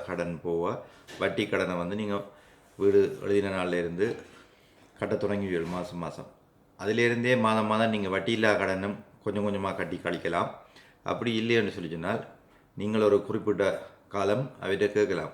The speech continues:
ஒரு அஞ்சு வருஷத்துக்கோ இல்ல பத்து வருஷத்துக்கு பிறகு இல்ல பதினஞ்சு வருஷத்துக்கு பிறகு நான் வந்து வட்டி இல்லாத கடனை கட்ட தொடங்குறேன், அது வரைக்கும்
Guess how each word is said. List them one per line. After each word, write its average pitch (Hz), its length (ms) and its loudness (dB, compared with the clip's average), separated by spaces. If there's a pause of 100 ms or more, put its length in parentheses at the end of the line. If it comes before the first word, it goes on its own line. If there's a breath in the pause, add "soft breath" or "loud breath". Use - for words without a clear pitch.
ஒரு 92 200 -4 (1040 loud breath)
அஞ்சு 107 260 -2
வருஷத்துக்கோ 90 520 0 (180)
இல்ல 98 180 0
பத்து 98 280 -2
வருஷத்துக்கு 87 440 -2
பிறகு 85 280 0 (680 soft breath)
இல்ல 101 140 0
பதினஞ்சு 101 380 2
வருஷத்துக்கு 87 380 -4
பிறகு 87 220 2
நான் 92 260 -4
வந்து 90 160 -2
வட்டி 95 220 0
இல்லாத 85 280 -2
கடனை 82 280 -4 (720)
கட்ட 98 180 0
தொடங்குறேன், 85 480 -4 (280 loud breath)
அது 98 180 4
வரைக்கும் 101 400 4